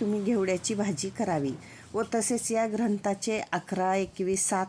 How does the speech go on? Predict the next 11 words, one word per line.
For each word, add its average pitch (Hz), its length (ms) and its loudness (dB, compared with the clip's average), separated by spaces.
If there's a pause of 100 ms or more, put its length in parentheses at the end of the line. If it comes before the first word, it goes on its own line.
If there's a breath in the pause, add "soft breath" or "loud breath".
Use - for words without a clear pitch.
असे 180 280 0
पारायण 190 460 0
केर-, 180 440 -4
करायचे 196 360 0
असते. 247 240 -2
तुम्हाला 202 440 0
जितकं 208 380 -2
जमेल 208 380 -2
तुम्ही 247 160 -2
करू 269 220 0
शकता. 214 340 -2